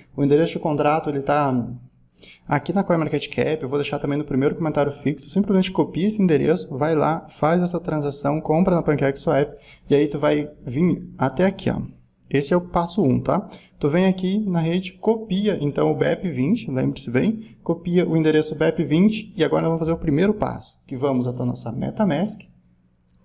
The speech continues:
Vamos alterar aqui para a rede da Binance Smart Chain.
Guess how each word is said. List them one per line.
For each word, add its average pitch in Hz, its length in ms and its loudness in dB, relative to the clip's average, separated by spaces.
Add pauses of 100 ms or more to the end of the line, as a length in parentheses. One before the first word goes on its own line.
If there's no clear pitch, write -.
(920)
Vamos 180 240 0
alterar 151 360 0
aqui 117 140 -10
para 120 200 -4
a - 20 -8
rede 117 220 -6
da 120 120 -2
Binance 120 340 -4
Smart 127 280 -2
Chain. 196 420 -2